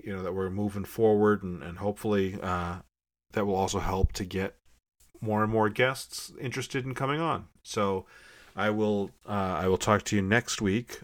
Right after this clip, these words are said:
I don't know what the topic is, but by then,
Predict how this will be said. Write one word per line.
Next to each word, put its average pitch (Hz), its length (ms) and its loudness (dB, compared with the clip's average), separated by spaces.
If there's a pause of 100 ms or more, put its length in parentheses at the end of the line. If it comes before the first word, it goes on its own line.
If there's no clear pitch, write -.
I 87 100 -10
don't 92 300 -6
know 104 120 -4
what 87 160 -8
the 87 60 -14
topic 80 440 -8
is, 107 460 -8
but 82 220 -6 (280)
by 87 160 -4
then, 120 420 -6